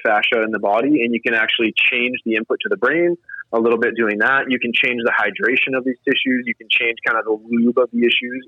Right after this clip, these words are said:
the tissues, for lack of a better phrase. Um, and you can change a lot about these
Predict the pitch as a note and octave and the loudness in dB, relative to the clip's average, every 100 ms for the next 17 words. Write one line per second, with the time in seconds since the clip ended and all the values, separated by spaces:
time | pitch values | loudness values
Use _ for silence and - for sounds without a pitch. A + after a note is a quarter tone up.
0 | - - C3 A#2 B2 - A2+ A2 A2 G#2+ | -10 -4 -2 -2 -4 0 2 2 2 2
1 | A2 A2+ A2 - A2+ A2+ - - - - | 0 0 0 2 4 4 0 -14 -14 -10
2 | - A#2+ A#2 A#2 C#3 C3+ C3 A#2+ B2+ B2+ | -4 0 0 0 0 0 0 0 0 2
3 | A#2+ A3+ B3+ F#2+ F#2 | 2 2 2 0 -2